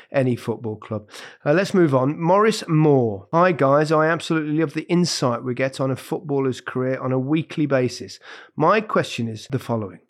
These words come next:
What's it like playing with someone who doesn't speak the same language as you? Or in Gary and Micah's case, how did you get on when you were in Japan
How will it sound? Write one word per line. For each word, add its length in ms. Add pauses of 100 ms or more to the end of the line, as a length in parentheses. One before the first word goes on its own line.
(100)
What's 580
it 160
like 440
playing 300
with 140
someone 360
who 120
doesn't 420
speak 340
the 60
same 360
language 400
as 180
you? 440
Or 320
in 180
Gary 340
and 100
Micah's 500
case, 320
how 200
did 160
you 60
get 200
on 180
when 140
you 160
were 140
in 200
Japan 720